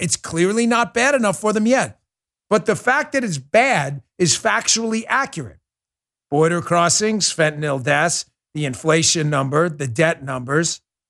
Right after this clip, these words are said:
the long-term, uh, uh, the, uh, excuse me, the labor force participation numbers, the productivity numbers, those are facts. Your opinion about how bad that is, is fine. That's up to you. But that the situation is unparalleled in forty years,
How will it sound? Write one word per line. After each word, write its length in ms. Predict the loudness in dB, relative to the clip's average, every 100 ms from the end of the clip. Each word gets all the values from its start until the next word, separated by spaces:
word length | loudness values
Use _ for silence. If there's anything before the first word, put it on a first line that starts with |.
| _ _ _ -4
the 80 | 0
long-term, 680 | 2 2 2 0 0 2 0
uh, 40 |
uh, 540 | 0 0 0 -2 -2 -4 -8
the, 200 | -6 -4
uh, 60 |
excuse 280 | -4 -4 -4
me, 100 | -6
the 140 | -6 -2
labor 300 | 0 0 0
force 280 | 0 0
participation 800 | -2 -4 0 0 0 0 0 -2
numbers, 300 | -6 -6 -6
the 80 | -4
productivity 600 | 0 0 0 -2 -4 -4
numbers, 260 | -4 -4 0
those 160 | 0
are 80 | 0
facts. 680 | -2 0 0 -2 -6 -16 -18 _ _ _ _ _ _ _ _ _
Your 180 | 2 2
opinion 400 | 2 0 0 0
about 200 | 0 0
how 220 | 0 0
bad 320 | 0 2 2
that 160 | 2 2
is, 260 | 2 0 -2
is 120 | -4
fine. 380 | 0 0 0 -4
That's 200 | -4 -4
up 160 | -2
to 80 | -2
you. 340 | 0 0 -2 -14 _ _ _ _
But 180 | -2 0
that 140 | -2
the 100 | -2
situation 840 | 0 2 2 2 2 2 0 -2 -4
is 200 | -8 -10 _ _ -2
unparalleled 920 | -2 -2 0 0 2 0 -2 -6 -6
in 100 | -8
forty 400 | -4 2 2 2
years, 560 | -2 0 0 0 -8